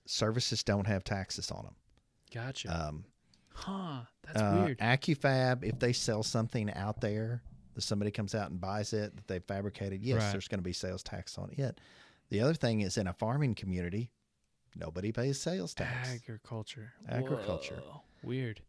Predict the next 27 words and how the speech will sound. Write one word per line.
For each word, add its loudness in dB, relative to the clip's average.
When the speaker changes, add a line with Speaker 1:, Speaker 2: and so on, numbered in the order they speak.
Speaker 1:
You 2
know, 8
I 6
have 6
a, 4
I've 2
had 2
a 6
new 6
revelation 2
on -2
this -4
recently. 0
Speaker 2:
I'm -4
Speaker 1:
Um, 6
Speaker 2:
ready. 0
Speaker 1:
Chris 4
Mosley, 2
the -2
mayor 0
of 0
Chickasha, -2
spoke -4
with -8
him -2
last -6
week. -8